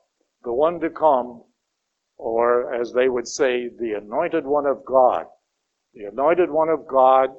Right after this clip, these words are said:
is the English translation of the word Messiah or Christ. Messiah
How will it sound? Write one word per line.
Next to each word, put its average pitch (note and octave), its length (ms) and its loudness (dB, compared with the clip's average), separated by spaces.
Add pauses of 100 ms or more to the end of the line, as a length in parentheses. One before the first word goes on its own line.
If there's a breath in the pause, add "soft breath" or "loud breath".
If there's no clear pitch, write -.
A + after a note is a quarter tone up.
(160)
is B2+ 400 -4
the A#2 280 -8 (840)
English E3+ 720 0 (280)
translation C#3+ 1000 0 (380)
of B2 220 -2
the A#2 100 -2
word C3 380 0 (100)
Messiah A2 640 4 (500)
or A2+ 200 -4
Christ. A2 500 0 (1700)
Messiah C#3+ 560 4